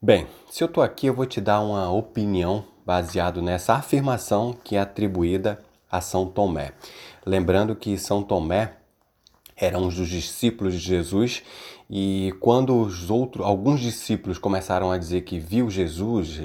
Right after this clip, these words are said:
enfim, a imagem de Jesu-, Jesus ou o Espírito de Jesus, enfim. É, São Tomé disse que não acreditava e ele disse que só acreditava se ele visse, ou seja,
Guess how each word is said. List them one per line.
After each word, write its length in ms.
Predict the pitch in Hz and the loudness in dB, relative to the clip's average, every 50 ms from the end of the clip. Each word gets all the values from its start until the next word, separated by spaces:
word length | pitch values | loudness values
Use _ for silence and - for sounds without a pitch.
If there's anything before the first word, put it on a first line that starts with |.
| 82 85 87 | -6 -4 -6
enfim, 420 | 90 82 - - 82 80 78 80 80 | -6 -6 -8 -8 -8 -8 -6 -8 -8
a 100 | 80 80 | -8 -8
imagem 540 | 80 80 76 82 85 92 95 87 82 82 | -8 -6 -6 -4 -4 -4 -6 -6 -6 -6
de 160 | 76 - 82 80 | -6 -6 -8 -8
Jesu-, 320 | 76 76 78 87 90 - - 85 | -8 -8 -8 -8 -8 -8 -8 -6
Jesus 640 | 78 87 85 76 78 98 117 127 117 95 - - - - - - - - | -4 -4 -4 -2 0 2 4 4 4 2 0 -4 -12 -18 -20 -20 -16 -4
ou 340 | - 92 98 101 107 104 101 | 2 4 6 6 6 4 2
o 60 | 95 | 0
Espírito 680 | 92 95 - - - _ - 107 101 92 98 92 - 95 | -2 -4 -6 -12 -12 _ 0 0 2 2 0 -2 -4 -6
de 140 | 90 82 85 | -8 -4 -2
Jesus, 600 | 90 87 80 76 87 95 107 120 120 107 - - - - | -2 -2 -2 -4 -4 -2 0 0 0 -2 -4 -8 -8 -4
enfim. 360 | 107 113 107 - - 78 - - - - - - - - - - - - - - - - | -4 -4 -4 -6 -8 -10 -12 -12 -16 -18 -18 -18 -18 -16 -18 -18 -18 -18 -18 -16 -8 -4
É, 960 | - 92 90 90 90 90 90 90 87 87 87 87 85 85 82 82 82 82 80 67 - _ _ _ _ _ _ | -2 0 2 2 2 2 2 0 0 0 -2 -2 -4 -4 -4 -6 -6 -6 -8 -10 -12 _ _ _ _ _ _
São 280 | - - - 147 151 147 | -8 -2 0 0 2 2
Tomé 320 | 160 151 139 143 147 151 | 2 2 4 4 2 2
disse 260 | 131 135 147 - - | 0 -2 -6 -6 -4
que 80 | - 143 | -2 0
não 80 | 143 | 2
acreditava 720 | 143 139 - 143 135 135 - - - 80 76 73 - - - - _ _ - - _ | 2 2 2 0 0 -2 0 0 0 0 0 -2 -8 -14 -18 -20 _ _ -20 -20 _
e 200 | - 92 90 90 | -8 -4 -2 0
ele 180 | 92 92 95 95 | 0 0 -2 -4
disse 340 | 90 92 98 98 95 - - | -4 -2 -4 -4 -4 -4 -6
que 500 | - 95 92 92 92 92 - - - - _ _ _ _ _ _ - | -6 -4 -2 -2 -2 -2 -4 -4 -10 -18 _ _ _ _ _ _ -18
só 600 | - - - - - 117 113 127 123 - - _ - | -14 -12 -10 2 6 6 6 6 4 0 -8 _ -8
acreditava 880 | 92 - - 95 95 92 90 90 - 101 101 110 113 113 123 117 110 | -8 -6 -4 -4 -4 -4 -4 -2 0 2 2 2 2 0 -4 -6 -8
se 160 | - - - | -8 -6 -4
ele 120 | 107 107 104 | -4 -2 -4
visse, 380 | 85 82 82 82 80 80 - - - | -4 -6 -6 -8 -8 -10 -12 -12 -10
ou 120 | 90 87 | -8 -8
seja, 380 | - - 87 80 73 76 73 | -6 -6 -6 -6 -6 -8 -12